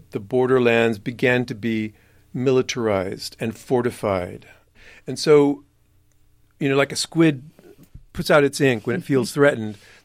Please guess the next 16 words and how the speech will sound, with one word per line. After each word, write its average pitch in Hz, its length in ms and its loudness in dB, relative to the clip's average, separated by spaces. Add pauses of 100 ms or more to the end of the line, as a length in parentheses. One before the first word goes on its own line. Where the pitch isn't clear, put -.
the 135 240 -6
militarization, 156 920 4
the 135 60 0
fortification 135 1040 0 (300)
is 123 160 -2
that 135 220 2
kind 127 320 0
of 110 320 -2
impulse. 117 720 -4 (220)
How 160 100 0
do 147 60 6
we 123 100 2
defend? 104 640 -2 (1160)
But 143 180 0
there's 160 200 0
a, 151 180 4